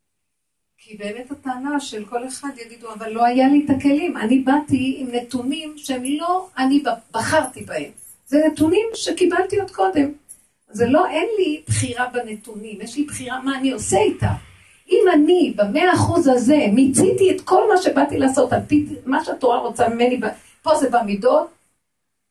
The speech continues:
פה זה בלימוד התורה וגם במידות, אצל הקדוש ברוך הוא הם שווים, והם בנים להשם שניהם, לחיי העולם הבא שניהם באותו מקום. כי בעולם הבא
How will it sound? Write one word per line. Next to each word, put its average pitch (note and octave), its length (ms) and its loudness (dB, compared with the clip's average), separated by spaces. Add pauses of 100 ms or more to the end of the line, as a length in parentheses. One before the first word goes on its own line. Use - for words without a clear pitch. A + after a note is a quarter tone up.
(180)
פה - 160 0
זה C#4 80 4
בלימוד B3+ 380 0
התורה A#3+ 380 -4
וגם G3+ 320 0
במידות, G3 560 -10 (680)
אצל G#3 260 2
הקדוש F3 340 -10
ברוך G#3 260 -4
הוא A#3+ 140 -14
הם F3 140 -14
שווים, G3 640 0 (1120)
והם F3 280 -2
בנים A#3 320 2
להשם G#3 380 -4
שניהם, F3+ 380 -6 (140)
לחיי F#3+ 360 -8
העולם G3+ 280 -12
הבא F#3+ 220 -14
שניהם F#3+ 280 -12
באותו - 260 -18
מקום. E3+ 340 -18 (360)
כי G#3+ 100 0
בעולם G3 360 2
הבא A#3+ 180 0